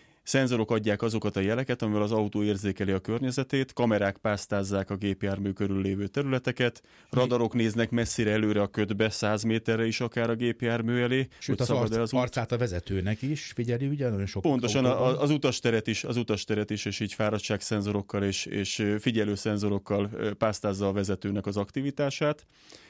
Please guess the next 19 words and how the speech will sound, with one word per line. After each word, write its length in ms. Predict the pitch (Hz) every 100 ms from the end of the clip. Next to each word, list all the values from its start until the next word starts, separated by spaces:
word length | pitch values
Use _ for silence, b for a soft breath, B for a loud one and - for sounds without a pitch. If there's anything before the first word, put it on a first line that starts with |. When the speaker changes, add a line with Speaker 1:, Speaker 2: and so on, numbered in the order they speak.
| B
Speaker 1:
És 140 | 131
bizony-bizony 580 | 196 233 123 139 147 147 -
ebbe 400 | 135 123 120 117
a, 100 | 120
ebbe 220 | 135 113 113
a 60 |
hidegbe, 560 | 113 147 143 139 160 160
és 280 | - 107 117
a, 200 | 110 110
és 260 | 117 113
főleg 280 | 147 139 110
a 40 |
hóba, 340 | 104 123 110 104
fagyba 520 | - 113 101 104 123 B B B
ezek 240 | 127 120
a 60 | 104
szenzorok, 600 | - 120 123 139 143 - - _ _ _ -
ezek, 360 | - 123 120 117
ö, 360 | 120 120 120